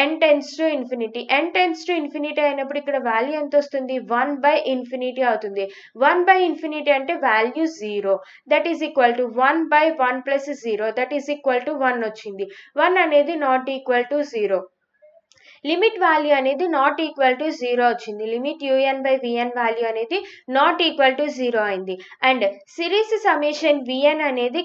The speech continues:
కన్వర్జెస్ అయింది. Therefore, by limit comparison test నుంచి ఏం చెప్పొచ్చు? సిరీస్ సమ్మేషన్ యుఎన్ అనేది కన్వర్జెస్ అవుతుందని చెప్పొచ్చు.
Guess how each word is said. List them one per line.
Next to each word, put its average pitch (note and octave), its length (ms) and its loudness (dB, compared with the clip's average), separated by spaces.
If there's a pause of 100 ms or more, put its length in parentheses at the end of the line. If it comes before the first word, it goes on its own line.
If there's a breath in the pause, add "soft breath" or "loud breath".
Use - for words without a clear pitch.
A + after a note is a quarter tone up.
కన్వర్జెస్ B3 680 0
అయింది. G3+ 380 -4 (420 loud breath)
Therefore, E4 460 6
by B3 80 4 (100)
limit E4 360 -4
comparison E4 680 0
test D4 260 -2
నుంచి C#4+ 260 -4
ఏం C4+ 60 -4 (100)
చెప్పొచ్చు? C4+ 460 -2 (400 loud breath)
సిరీస్ G4 360 0 (120)
సమ్మేషన్ C#4 560 0 (100)
యుఎన్ D4 380 0
అనేది A#3 300 -4 (140)
కన్వర్జెస్ C#4+ 640 -2
అవుతుందని A#3 460 -4
చెప్పొచ్చు. A3+ 460 -4